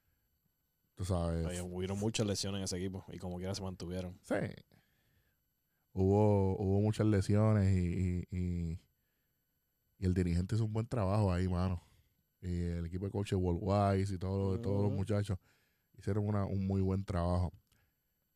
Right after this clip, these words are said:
Speaker 1: Eh, pero, eh, por diferir y por hacerlo un poquito interesante, va a Cincinnati pasando.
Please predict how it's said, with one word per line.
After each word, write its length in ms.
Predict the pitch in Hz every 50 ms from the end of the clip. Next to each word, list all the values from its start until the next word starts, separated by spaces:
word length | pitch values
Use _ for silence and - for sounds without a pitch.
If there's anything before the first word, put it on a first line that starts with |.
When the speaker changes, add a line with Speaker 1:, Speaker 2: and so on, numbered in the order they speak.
| _ _ _ _ _ _
Speaker 1:
Eh, 640 | - 87 92 90 87 87 87 87 85 85 85 85 87 - - - - - - -
pero, 360 | - 98 107 117 117 107 98 - - - - - - _ _ _ -
eh, 440 | 92 95 95 92 90 90 87 87 95 - - - _ _ _ _ _ _ _ _ _
por 140 | _ 95 90
diferir 420 | 90 101 101 - 95 98 120 131 131
y 80 | 120
por 80 | 113 107
hacerlo 220 | 101 104 101 107
un 80 | 104 -
poquito 280 | - 113 110 107 110
interesante, 540 | 107 101 101 104 104 101 104 104 107 107 101
va 160 | 95 92 98
a 20 | 98
Cincinnati 520 | 107 98 98 - 92 90 92 92 92 95
pasando. 540 | 95 95 92 - - 101 95 92 90 90 -